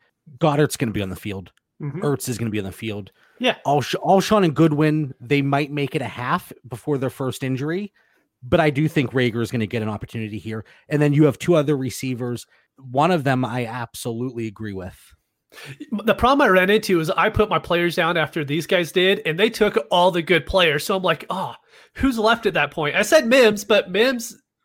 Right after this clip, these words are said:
Speaker 2: is pretty much going where he is already. He's going the very first part of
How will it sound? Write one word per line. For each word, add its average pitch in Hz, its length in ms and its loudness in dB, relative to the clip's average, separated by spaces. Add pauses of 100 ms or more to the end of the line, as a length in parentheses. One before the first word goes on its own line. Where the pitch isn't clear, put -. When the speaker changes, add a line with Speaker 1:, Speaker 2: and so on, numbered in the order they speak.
(260)
Speaker 2:
is 190 120 0
pretty 226 180 4
much 208 180 0
going 190 300 4
where 180 180 4
he 151 120 2
is 160 140 -2
already. 123 360 -2
He's 156 180 -6
going 147 460 2 (500)
the 151 120 0
very 156 480 2 (520)
first 175 320 0
part 165 500 4
of 135 760 2